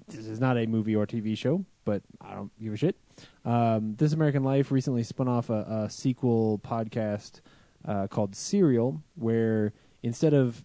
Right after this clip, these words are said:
like, doing a bunch of little anecdotal stories each week, uh, about a certain theme, um, they're telling, like, a twelve part long story.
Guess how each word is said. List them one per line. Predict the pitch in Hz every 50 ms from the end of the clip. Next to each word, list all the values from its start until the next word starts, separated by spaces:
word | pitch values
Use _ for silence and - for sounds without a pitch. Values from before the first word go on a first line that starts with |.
| - -
like, | - 113 117 - - -
doing | 139 131 131 135 131 127 123 123 120 117 110 - _ _ _ _ _ _ _ _ _ - -
a | - 113
bunch | 120 139 135 127
of | 120 107
little | 113 117 127 127 127
anecdotal | 127 123 120 120 117 - - 120 117 117 120
stories | 120 - - 127 120 120 120 120 120 113 117
each | 113 117 113 - -
week, | - 123 120 120 120 - - - - - - -
uh, | 110 110 107 107 107 98
about | 110 110 117 113 92 -
a | 110 104 - - -
certain | - - 123 107 107 107
theme, | - - - 139 156 170 202 226 233 - _ _ _ _ _ _ _ _ _
um, | - 107 107 107 104 104 104 104 104 104 98 101
they're | 113 117 117 110
telling, | - - 131 120 117 113 113 110
like, | 107 110 110 - - -
a | 101 101 101 104 104 -
twelve | - - - 135 123 120 120 113 - - _
part | - - 131 120 113 - - _ _ _ _ _ _ -
long | 110 107 110 110 110 107 107 104 104
story. | 101 - - 127 117 113 110 107 101 98 95 -